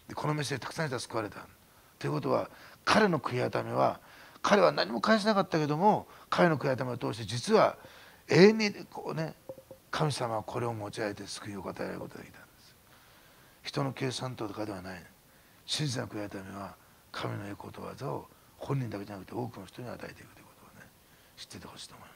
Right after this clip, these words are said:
ます。神の方法は人の方法とはありません。違います。効率よくことをなされるのではありません。神は真実な悔い改めを通して、驚くべき栄光を表されることを覚えてほしいと思います。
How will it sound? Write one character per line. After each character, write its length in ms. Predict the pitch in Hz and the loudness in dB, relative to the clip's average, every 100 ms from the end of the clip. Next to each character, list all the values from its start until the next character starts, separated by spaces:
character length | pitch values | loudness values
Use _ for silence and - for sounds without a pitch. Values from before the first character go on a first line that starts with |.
| - | -20
ま 60 | |
す。 200 | - - - _ _ - - - - - - - | -18 -18 -20 _ _ -20 -20 -20 -20 -20 -20 -10
神 240 | - 131 120 | -4 -2 -4
の 80 | 98 | -6
方 180 | 101 | -10
法 140 | 92 98 | -12 -12
は 60 | - | -12
人 160 | - | -12
の 80 | 107 | -10
方 120 | 107 | -12
法 140 | 98 98 | -12 -12
と 120 | - | -12
は 40 | |
あ 40 | - | -10
り 60 | |
ま 280 | 92 92 92 | -12 -12 -14
せ 120 | - | -16
ん。 280 | - - 101 | -18 -12 -12
違 20 | |
い 40 | 95 | -12
ま 120 | 82 | -14
す。 180 | - - - - - - - - | -18 -20 -20 -20 -20 -20 -20 -6
効 220 | - 156 | 0 2
率 200 | 156 - | 2 -2
よ 80 | 135 | -8
く 40 | |
こ 120 | - | -8
と 100 | 107 | -8
を 60 | 113 | -8
な 120 | 95 | -8
さ 80 | - | -10
れ 60 | |
る 80 | 98 | -12
の 60 | 92 | -12
で 60 | |
は 60 | 87 | -14
あ 40 | |
り 60 | 87 | -16
ま 80 | 87 | -16
せ 120 | - | -18
ん。 40 | - - - _ - - - - _ | -18 -20 -20 _ -20 -20 -20 -20 _
神 240 | - 127 110 | -8 -6 -6
は 60 | |
真 320 | - - 175 | -4 -2 0
実 220 | 156 123 117 | -2 -4 -10
な 60 | |
悔 400 | 101 92 98 104 | -10 -12 -14 -12
い 40 | 92 | -12
改 100 | 101 | -12
め 80 | |
を 40 | 90 | -12
通 220 | - 98 | -14 -14
し 60 | - | -14
て、 260 | 98 92 - - - - | -12 -12 -16 -20 -20 -6
驚 340 | - 120 139 | -2 0 0
く 80 | 139 | -2
べ 120 | 180 | -6
き 100 | 208 | -6
栄 40 | 117 | -8
光 160 | 95 | -6
を 20 | 98 | -8
表 160 | 95 | -10
さ 40 | - | -12
れ 40 | |
る 60 | - | -14
こ 120 | - | -14
と 140 | - | -10
を 180 | 120 104 - | -10 -10 -12
覚 200 | - 50 | -14 -14
え 20 | |
て 100 | - | -16
ほ 80 | - | -18
し 100 | - | -16
い 40 | |
と 60 | - | -16
思 100 | - | -20
い 40 | |
ま 200 | - - | -20 -20
す。 120 | - | -20